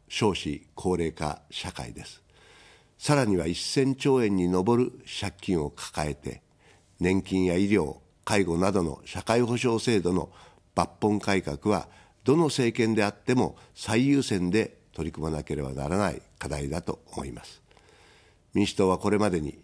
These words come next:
消えた年金五千万件の解決に取り組み、診療報酬の引き上げで地域の医療の崩壊を食い止めました。ところが、安倍政権は社会保障については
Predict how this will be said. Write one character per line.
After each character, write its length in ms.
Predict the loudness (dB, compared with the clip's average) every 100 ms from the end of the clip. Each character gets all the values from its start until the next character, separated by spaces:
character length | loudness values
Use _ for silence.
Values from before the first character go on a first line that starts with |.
| -20 _ -2
消 180 | 2 2
え 60 |
た 160 | 2 2
年 240 | 2 2
金 320 | 0 -2 -2 -6 -6
五 140 | -4
千 260 | 0 2 2
万 220 | 2 0
件 260 | 2 2 2
の 100 | 0
解 240 | -2 -2
決 260 | -2 -2 -2
に 120 | -4
取 180 | -4 -6
り 40 |
組 200 | -4 -6
み、 40 | -6 _ _ -20 -20 _ _
診 380 | -8 0 2 2
療 260 | 4 2
報 160 | 2 0
酬 320 | 0 0 0
の 80 | -2
引 160 | -4 -4
き 140 | -2
上 120 | 0
げ 100 | -2
で 220 | -4 -8 -14 _ _ -6
地 200 | 0 0
域 160 | 0
の 120 | 0 0
医 80 | 2
療 200 | 2 0
の 100 | -4
崩 220 | -2 -2
壊 380 | 0 0 0 0
を 160 | -2 -10 _ _ -4
食 140 | -2
い 20 |
止 140 | 2 0
め 100 | 0
ま 140 | -2
し 80 | -8
た。 140 | -16 -16 _ _ _ _ -20 -20 -20 -20 _
と 100 | -2
こ 120 | 2
ろ 80 | 2
が、 260 | 2 -2 -8 _ _ _
安 140 | -6 -2
倍 100 | 0
政 280 | 0 0
権 220 | 0 0 -2
は 200 | -8 -14
社 200 | -12 -6
会 160 | 0 0
保 160 | 0
障 240 | -2 0 0
に 120 | -2
つ 140 | -2
い 100 | -4
て 120 | -2 -4
は 160 | -4